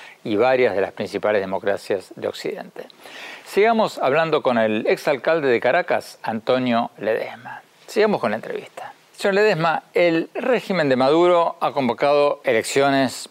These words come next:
para el dos mil veinticuatro, para el año que viene. ¿Usted cree que hay posibilidades de que Maduro permita elecciones libres, con acceso de, eh, los dirigentes de, de, del candidato opositor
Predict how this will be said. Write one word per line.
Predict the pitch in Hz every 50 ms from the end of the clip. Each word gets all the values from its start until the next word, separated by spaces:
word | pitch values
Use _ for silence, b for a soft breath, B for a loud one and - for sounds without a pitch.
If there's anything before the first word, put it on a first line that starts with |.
| _ _
para | - 117 107 104 104 104 101 98 101 98
el | 98 101
dos | 110 110
mil | 113 123 123
veinticuatro, | 117 104 90 95 - - - - -
para | - 104 107
el | 113 117
año | 113 98
que | 104 104
viene. | 113 - - - - - - - _ _ _ _ -
¿Usted | - - 254 247 -
cree | - 202 208 208 208 - - _ _ _ _ _
que | - - 135
hay | 139 156 165 - -
posibilidades | - 135 - - - 110 101 101 104 110 127 147 131 104
de | 104 92
que | 98 92
Maduro | 92 101 117 120 120 104
permita | - 101 92 95 101 110 120 110 - 127 113 104 B B B B B B B B -
elecciones | - 113 104 - - 123 117 104 90
libres, | 101 131 180 233 247 101 - - - - - _ _
con | - 113 110 104 107
acceso | 104 - - - 151 147 139 - - 160 131 120 107
de, | 101 95 95 95 101 - B B B B B B B B B B B B -
eh, | - 202 - 208 190 185 - 190 - - 180 180
los | - 110 95
dirigentes | 98 101 87 - - 131 123 110 98
de, | 87 95 98 -
de, | - - 107 107 101 101
del | 104 107 - 98 -
candidato | - 104 98 98 107 113 131 135 123 131
opositor | 113 - 104 - 110 107 - 135 131 135 131 131 -